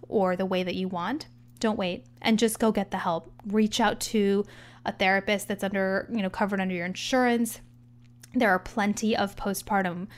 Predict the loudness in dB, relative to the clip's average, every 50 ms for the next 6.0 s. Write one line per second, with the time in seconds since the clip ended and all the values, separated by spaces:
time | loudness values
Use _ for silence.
0 | -20 -20 -20 -18 -12 0 2 2 2 2 2 4 6 6 6 4 2 0 -2 -2
1 | 0 -2 -2 0 0 0 0 2 2 0 0 0 -2 -2 -2 -4 -4 -4 -2 0
2 | 0 2 2 4 2 2 2 2 0 0 0 0 -2 -2 -2 -4 -6 -4 -4 -2
3 | -2 -2 -2 -4 -2 2 4 4 4 4 2 2 4 4 4 4 4 0 -2 -6
4 | -2 -2 0 0 0 -2 -2 -2 -2 -2 -2 0 0 -2 -2 -4 -6 -6 -12 -10
5 | -4 -4 -2 2 4 4 6 6 6 6 6 4 4 4 4 4 2 2 0